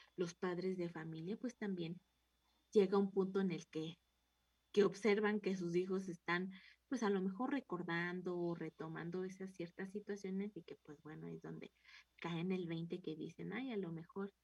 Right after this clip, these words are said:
ese momento sí fue, pues, grato para mis hijos, para el niño, para la niña", y que, pues, bueno, de una u otra forma logró el objetivo que, que se tenía uno planteado, ¿no? Pero sí, es bastante complicado, ¿no? Y que, pues, también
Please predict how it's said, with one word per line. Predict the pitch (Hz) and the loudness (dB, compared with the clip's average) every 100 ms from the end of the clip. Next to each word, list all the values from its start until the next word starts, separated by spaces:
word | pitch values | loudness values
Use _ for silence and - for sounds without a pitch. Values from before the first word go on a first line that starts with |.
| _ _ _ _ - | _ _ _ _ -6
ese | 190 190 190 | -4 0 2
momento | 170 170 185 190 196 | 2 0 0 -2 -4
sí | - 185 | -4 -4
fue, | - 170 170 156 160 _ - | -2 -4 -2 -4 -8 _ -6
pues, | 170 160 | -6 -4
grato | 170 202 214 202 | -4 -4 -4 -6
para | - 170 | -6 -8
mis | 190 170 - | -8 -10 -6
hijos, | 269 - 226 226 | -6 -6 -8 -8
para | - 165 | -8 -8
el | 151 208 | -2 0
niño, | 285 220 214 220 | 2 2 0 -2
para | 180 147 | -8 -8
la | - | -6
niña", | 196 254 233 196 | -4 -2 0 0
y | 196 | -2
que, | 170 | -6
pues, | 143 143 | -6 -8
bueno, | 151 160 _ - - _ 170 | -8 -10 _ -20 -20 _ -4
de | |
una | 165 180 180 | -2 -2 -2
u | 175 | -2
otra | 170 170 175 | -4 -6 -10
forma | - 165 165 160 - _ | -8 -6 -6 -8 -12 _
logró | 175 175 170 170 175 180 180 185 _ _ | 2 4 4 4 2 2 0 -4 _ _
el | 156 170 | 0 2
objetivo | 160 - - - 160 170 165 - | 0 -4 -8 -6 -6 -6 -8 -10
que, | - _ _ _ _ | -14 _ _ _ _
que | 170 | -18
se | - 151 | -10 -10
tenía | 147 151 156 160 | -10 -12 -12 -12
uno | 156 160 151 | -10 -10 -10
planteado, | 143 147 151 202 214 160 | -12 -12 -8 -6 -4 -6
¿no? | 156 233 | -6 -4
Pero | 220 185 185 | -4 -4 -4
sí, | - 233 - - - - _ | -4 -4 -6 -18 -18 -20 _
es | 254 247 | -2 0
bastante | 233 - 214 208 208 | -2 -2 -2 0 -2
complicado, | 190 170 165 151 151 147 151 | -2 -6 -4 -6 -6 -6 -8
¿no? | 143 214 | -4 -2
Y | |
que, | 226 185 | -2 -6
pues, | 160 165 | -6 -8
también | 160 160 185 202 | -6 -4 -2 -2